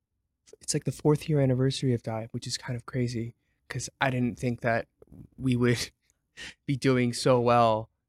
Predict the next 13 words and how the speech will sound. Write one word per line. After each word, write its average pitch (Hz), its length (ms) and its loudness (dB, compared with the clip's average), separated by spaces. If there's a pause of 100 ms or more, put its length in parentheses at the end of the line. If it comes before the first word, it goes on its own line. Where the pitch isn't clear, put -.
s-, - 200 -18
for 123 140 -2
so 120 240 0
long. 110 300 0
Four 151 180 0
years 160 280 2
can 139 180 -4
feel 131 200 0
like 120 120 -2
a 117 60 -8
very 117 320 4
long 107 180 -2
time. 101 320 -8